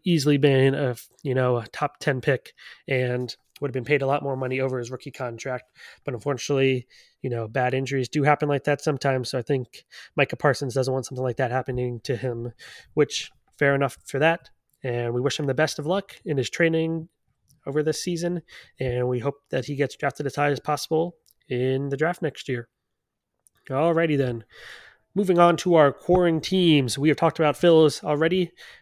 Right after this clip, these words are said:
with Oklahoma. Um, you know, they just,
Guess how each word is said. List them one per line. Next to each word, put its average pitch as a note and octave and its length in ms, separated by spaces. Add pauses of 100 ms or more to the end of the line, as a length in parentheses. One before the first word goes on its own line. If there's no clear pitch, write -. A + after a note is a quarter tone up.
with C#3+ 200
Oklahoma. E3+ 600 (920)
Um, A#2+ 640
you B2+ 160
know, D3 260
they C#3+ 240
just, E3 440